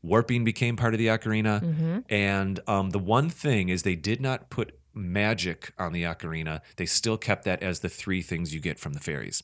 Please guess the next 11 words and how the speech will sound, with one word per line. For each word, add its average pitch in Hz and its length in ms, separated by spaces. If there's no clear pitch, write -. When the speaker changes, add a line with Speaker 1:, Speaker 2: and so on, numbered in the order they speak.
Speaker 2:
Yep. - 280
Speaker 1:
And 101 100
so - 80
maybe 123 160
they 156 120
downgraded 107 460
some 98 100
other 87 100
pieces 90 280
of 85 80
magic. 87 400